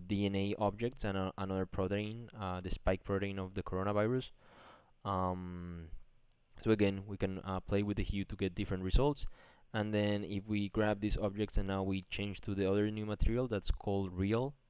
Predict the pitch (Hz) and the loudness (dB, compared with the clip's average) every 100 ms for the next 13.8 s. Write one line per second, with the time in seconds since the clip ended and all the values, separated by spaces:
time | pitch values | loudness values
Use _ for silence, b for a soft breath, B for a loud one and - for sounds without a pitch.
0 | _ - 113 120 143 - B B B - | _ -6 -2 -2 -4 -12 B B B -6
1 | 101 101 123 117 117 113 117 110 98 113 | 0 2 4 4 2 -2 -2 2 4 4
2 | 110 107 110 101 104 101 104 98 98 92 | 4 4 4 4 -2 -4 -2 0 0 0
3 | 98 98 120 127 123 - 123 117 113 120 | 0 2 2 2 0 2 6 6 4 -2
4 | - - 107 107 98 - 123 - 131 120 | -4 0 2 4 2 0 -6 -4 0 4
5 | - 127 - - 120 117 123 120 120 - | 4 4 -2 2 2 4 2 2 0 2
6 | - 113 107 107 - b b b - 107 | 4 4 4 0 -6 b b b 0 2
7 | 107 104 101 98 110 120 127 127 123 107 | 4 4 4 6 8 8 6 6 6 8
8 | 117 123 123 120 117 113 101 113 113 - | 8 8 8 8 6 2 4 6 6 4
9 | 107 107 110 107 104 101 95 95 95 92 | 2 2 2 -4 0 2 2 2 0 -2
10 | 90 87 85 80 76 65 - _ - - | -4 -8 -10 -12 -14 -18 -20 _ -20 -20
11 | - - 98 98 113 107 110 110 101 - | -20 -6 -2 2 2 4 2 0 -2 -6
12 | - - 113 110 - 107 - - - 113 | -20 0 2 4 4 0 -2 -14 2 4
13 | 107 113 - - - 104 123 143 | 4 0 -2 -2 4 4 4 0